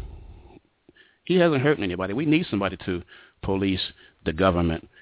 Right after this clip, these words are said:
We, you know, we, you know, you think Eric Snowden was, it caused that third building to just magically drop down on, uh, uh, nine eleven that we don't talk about no more.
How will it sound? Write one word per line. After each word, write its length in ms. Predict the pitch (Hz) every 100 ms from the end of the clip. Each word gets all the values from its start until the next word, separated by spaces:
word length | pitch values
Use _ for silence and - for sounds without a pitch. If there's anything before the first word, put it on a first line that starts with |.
| _
We, 220 | 107 107
you 140 | 123 120
know, 160 | 98
we, 160 | 98 104 104 110
you 80 |
know, 80 | 107
you 180 | 95 127
think 240 | - 117 -
Eric 260 | 123 127 -
Snowden 360 | 127 170 135 110
was, 160 | 110 107 - _
it 180 | 113 -
caused 300 | 131 127 123
that 180 | 127 -
third 320 | 139 139 113
building 300 | 147 170 107
to 60 |
just 220 | 104 110 -
magically 540 | 107 107 110 101 95 - - -
drop 280 | 107 104
down 280 | 104 107 107
on, 220 | 104 104
uh, 340 | 104 101 101 101 -
uh, 100 | 92
nine 260 | 98 117 127
eleven 380 | 120 170 80 - - - _ _ _ 113
that 100 | 95
we 120 | 110
don't 180 | 104 98
talk 240 | 107 98
about 260 | 87 95 98
no 160 | 101
more. 340 | 95 98 85